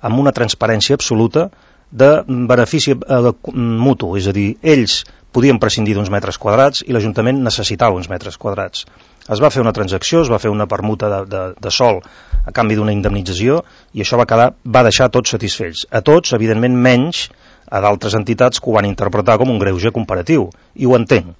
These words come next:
ho entenc perquè és molt humà interpretar això. Però, noi, va ser una operació mercantil, insisteixo,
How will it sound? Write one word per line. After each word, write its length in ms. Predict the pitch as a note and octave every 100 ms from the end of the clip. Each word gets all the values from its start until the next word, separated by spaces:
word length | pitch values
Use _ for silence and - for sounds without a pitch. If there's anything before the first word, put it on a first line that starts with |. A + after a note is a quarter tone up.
| _
ho 80 | G#2
entenc 240 | G2 C3+ B2+
perquè 160 | A#2
és 80 | G#2
molt 240 | A2 G#2
humà 300 | F#2+ A2 B2+ - _ _ -
interpretar 640 | G#2+ G#2 G2+ G#2 A2+ A#2+ A2+
això. 300 | - G2 E2+ _ _ _
Però, 160 | G#2 G2+
noi, 220 | G#2+ A#2+ A#2
va 80 | G2
ser 140 | -
una 200 | G2 G2 F#2+
operació 400 | G2+ G2 - G#2
mercantil, 440 | G2+ G#2 F#2+ B2
insisteixo, 640 | A#2 G#2+ - A#2 - D3+